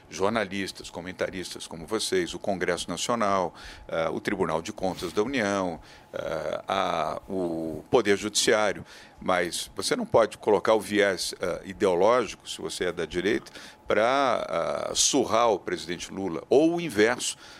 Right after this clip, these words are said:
pra surrar o ex-presidente Bolsonaro. A circunstância é distinta. Hoje eu tô numa posição, eu diria, mais confortável. Como eu tô no setor privado, não estou vinculado a nenhum partido, Paulo,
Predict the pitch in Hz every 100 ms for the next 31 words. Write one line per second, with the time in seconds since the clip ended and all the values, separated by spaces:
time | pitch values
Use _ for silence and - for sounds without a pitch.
0 | - - 92 - 101 107 113 90 92 -
1 | 85 78 80 90 82 85 90 - 87 80
2 | - - - - 131 131 127 - 139 -
3 | - - - 123 - - 101 - 113 170
4 | 180 185 165 160 143 131 - 127 131 -
5 | - - - 120 127 117 113 131 127 143
6 | - 87 71 - - - 131 110 104 101
7 | 98 95 78 80 78 - - - 110 120
8 | 104 120 98 101 95 87 90 87 113 113
9 | 80 - 123 95 - 87 78